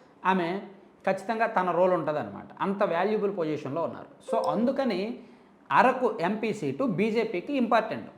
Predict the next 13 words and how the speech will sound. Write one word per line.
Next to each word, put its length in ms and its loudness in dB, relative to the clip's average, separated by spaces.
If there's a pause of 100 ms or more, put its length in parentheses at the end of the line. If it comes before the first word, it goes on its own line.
కొత్తపల్లి 480 -2
గీతా 280 -2
గారిని 320 -4
గెలిపించడం 540 -6
ఇంపార్టెంట్. 840 -6
గీతా 200 2
గారు 260 0
కూడా 180 0
పూర్తిగా 640 0
బీజేపీకి 680 -2
భక్తురాలు 640 2
అయిపోయారు. 360 2
ఆమె 200 -4